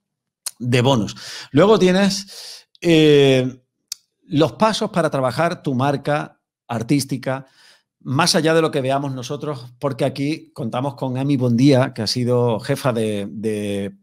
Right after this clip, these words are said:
de comunicación del gran Alejandro Sanz a nivel mundial, y Ami explica cómo ella trabaja eso. Es una de las grandes expertas en marca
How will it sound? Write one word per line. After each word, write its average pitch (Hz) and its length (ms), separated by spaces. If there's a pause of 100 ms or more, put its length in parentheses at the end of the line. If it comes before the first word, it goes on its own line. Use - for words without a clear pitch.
de 107 200
comunicación 117 640
del 113 160
gran 127 280
Alejandro 131 440
Sanz 143 220
a - 20
nivel 113 240
mundial, 117 400 (420)
y 110 140
Ami 131 400 (140)
explica 139 360
cómo 131 240
ella 190 200
trabaja 110 400
eso. 98 180
Es - 80
una 160 180
de 135 60
las 113 100
grandes 127 280
expertas 120 640
en 104 140
marca 120 380